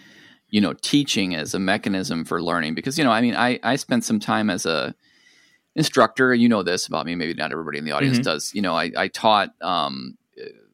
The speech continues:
Speaker 1: classes on, you know, topics in computer programming, and, uh, it was an awesome way to learn in a really deep way certain aspects of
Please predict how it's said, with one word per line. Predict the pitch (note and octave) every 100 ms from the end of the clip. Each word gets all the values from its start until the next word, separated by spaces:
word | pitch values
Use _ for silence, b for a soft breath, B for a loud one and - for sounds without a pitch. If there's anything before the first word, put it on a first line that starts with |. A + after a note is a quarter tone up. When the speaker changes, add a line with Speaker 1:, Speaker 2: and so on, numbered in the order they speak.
| _ -
Speaker 1:
classes | A2 G2 - G2+ F#2
on, | E2+ C#2 C#2 - _ _
you | -
know, | -
topics | - F#2+ F2 D#2+ -
in | F#2 D#2+ D2+ C2 -
computer | - A2 G#2+
programming, | - A#2 G#2 F#2 E2+ D#2 -
and, | E2+ D#2 C#2+ D2+
uh, | D#2+ C2 C2 -
it |
was | C#3 D3+
an | B2+
awesome | - A#2 C#3+ - A2 F#2+ G2
way | G2 A#2 G#2+
to | G#2+
learn | F#2+ G2 A2 A2+ G#2 F2+ - - -
in | G2+
a |
really | F#2+ G#2+ C#3 C3 A#2
deep | G#2+ G2 -
way | G2+ A2 F2 E2+ -
certain | - - C#3 - G2+ - - _ _ -
aspects | G2 G2 - - - -
of | F2 E2 D#2 -